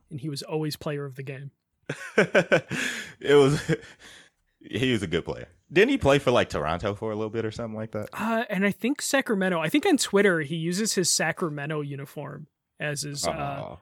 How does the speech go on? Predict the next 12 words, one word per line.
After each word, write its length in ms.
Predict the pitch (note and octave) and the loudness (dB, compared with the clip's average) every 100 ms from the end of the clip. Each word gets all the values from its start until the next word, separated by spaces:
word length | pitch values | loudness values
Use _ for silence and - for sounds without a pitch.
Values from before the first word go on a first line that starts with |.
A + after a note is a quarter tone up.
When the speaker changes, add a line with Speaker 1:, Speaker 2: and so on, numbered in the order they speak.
| - | -2
Speaker 1:
profile 400 | F#3+ G3 C4+ C4 | 2 4 4 4
photo, 200 | C#4 C#4 | 4 4
which 200 | A#3 - | 2 2
kind 180 | A#3 C4+ | 0 0
of 100 | D4+ | 0
upsets 380 | - G#3+ F#3 | 0 2 2
me, 220 | G3+ F#3+ G3+ | 0 -2 -2
but 200 | - F3+ | -2 -4
it's 140 | - | -4
fine. 300 | D#3+ E3 F3 | -6 -8 -10
It's 180 | F#3+ - | -8 -10
fine. 240 | D#3 E3 | -10 -18